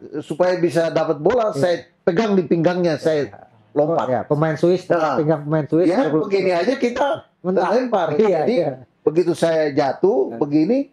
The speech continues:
Speaker 1: dia injak.
Speaker 2: Ya.
Speaker 1: Tangan
Speaker 2: Patah.
Speaker 1: saya patah.
Speaker 2: Ya. Tapi itu resiko sebagai
Speaker 1: Resiko,
Speaker 2: pemain bola.
Speaker 1: resiko.
Speaker 2: Ya. Artinya
Speaker 1: Kan?
Speaker 2: main bola tidak boleh cengeng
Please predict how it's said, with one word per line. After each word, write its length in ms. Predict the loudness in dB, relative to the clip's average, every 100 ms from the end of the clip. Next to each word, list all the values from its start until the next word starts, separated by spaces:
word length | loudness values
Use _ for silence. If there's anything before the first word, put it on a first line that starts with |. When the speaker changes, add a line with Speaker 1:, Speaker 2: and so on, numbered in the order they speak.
| _ _ _
Speaker 1:
dia 240 | -2 0 0
injak. 400 | -2 -2 -4 -6 -12
Speaker 2:
Ya. 300 | -12 -12 -16 _ _ _ _ _ _ _ -8
Speaker 1:
Tangan 240 | -4 -2
Speaker 2:
Patah. 100 | -2
Speaker 1:
saya 140 | -2 -2
patah. 580 | -4 -4 -2 -2 -4 -6
Speaker 2:
Ya. 100 | -14 -20 _ _ _ _ _ _ _ _ _ -8
Tapi 180 | -2 0
itu 100 | 0
resiko 380 | -2 -2 -2 -2
sebagai 240 | -2 -2
Speaker 1:
Resiko, 320 | 0 0 -2 0
Speaker 2:
pemain 400 | 0 0 -2 -6
bola. 100 | -6
Speaker 1:
resiko. 440 | -4 -4 -2 0 0 -2
Speaker 2:
Ya. 120 | -8 -20 _ _ _ _ _
Artinya 380 | -8 -2 0 0
Speaker 1:
Kan? 100 | -2
Speaker 2:
main 140 | -2
bola 220 | 0 0 0
tidak 160 | -2
boleh 200 | 0 -2
cengeng 320 | -2 -2 -4